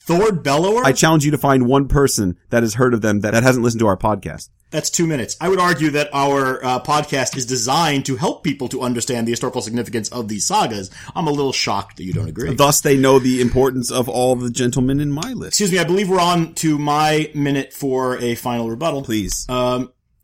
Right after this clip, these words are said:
Speaker 1: ultimately, I'm just going to say that I stand by my argument.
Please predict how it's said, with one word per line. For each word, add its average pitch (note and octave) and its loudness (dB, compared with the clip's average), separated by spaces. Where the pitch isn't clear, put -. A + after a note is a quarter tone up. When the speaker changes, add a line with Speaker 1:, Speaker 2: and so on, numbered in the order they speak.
Speaker 1:
ultimately, G#3 0
I'm E3+ -2
just F#3 -6
going F3+ 0
to D3+ -4
say C#3+ 0
that A#2+ -8
I A2+ -4
stand C#3+ -4
by C#3 -2
my B2 -4
argument. A#2 -8